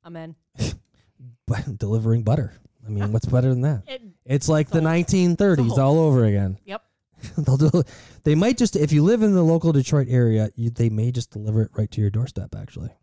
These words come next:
Speaker 1: A hundred percent on board.
Speaker 2: Right? There you go. Uh, and so the, uh, the second sponsor of this podcast, who's not actually a sponsor, I'm not getting paid for this, I just, someone I wanna mention, uh, the Vaping Viking.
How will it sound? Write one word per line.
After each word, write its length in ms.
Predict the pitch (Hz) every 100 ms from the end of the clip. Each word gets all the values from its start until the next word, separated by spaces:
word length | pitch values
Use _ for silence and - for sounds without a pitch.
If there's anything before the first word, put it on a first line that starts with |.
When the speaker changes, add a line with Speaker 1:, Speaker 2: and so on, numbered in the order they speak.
| _
Speaker 1:
A 40 | - _ _
hundred 260 | 226 202 190
percent 340 | 175 170 156
on 120 | 165
board. 120 | 156 131
Speaker 2:
Right? 200 | 240 277
There 240 | 139 143
you 80 | 156 208 127 _ _ _ _ _ _ _ _
go. 60 | 123
Uh, 500 | 123 127 127 123 123 -
and 180 | 143 135
so 200 | 165 147
the, 100 | 147
uh, 680 | 143 143 139 139 135 135 131
the 140 | 127
second 320 | 120 170 170
sponsor 600 | 160 - 170 - 202 208 - _ _ _ _
of 100 | 135
this 140 | 147
podcast, 480 | - 156 151 170 -
who's 160 | 127 127
not 120 | 127
actually 280 | 123 - 147
a 20 |
sponsor, 440 | - 120 120 151
I'm 120 | 135
not 140 | 104 101
getting 220 | 104 104
paid 180 | 120 131
for 100 | 190
this, 240 | 226 -
I 80 | 104
just, 240 | 98 101 - -
someone 280 | 113 107
I 60 | 107
wanna 180 | 110 113
mention, 380 | 120 135 185 190 _ _ _ _ _ _ 113
uh, 180 | 117 120
the 160 | 127 131
Vaping 360 | 147 156 175
Viking. 460 | 139 117 117 87 -